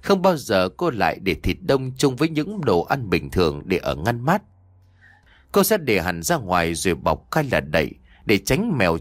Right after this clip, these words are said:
chuột nhòm ngó. Việc sơ ý để rơi cái bàn chải có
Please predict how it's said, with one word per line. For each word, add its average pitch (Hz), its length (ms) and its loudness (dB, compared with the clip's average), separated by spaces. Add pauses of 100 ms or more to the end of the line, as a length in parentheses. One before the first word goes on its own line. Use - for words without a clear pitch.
chuột - 220 0
nhòm 80 280 -2
ngó. 147 280 0 (840)
Việc 120 280 2 (140)
sơ 175 200 -2
ý 170 380 -2
để 90 220 2
rơi 160 180 -2
cái 214 160 0
bàn 87 280 0
chải 78 300 0
có 214 160 0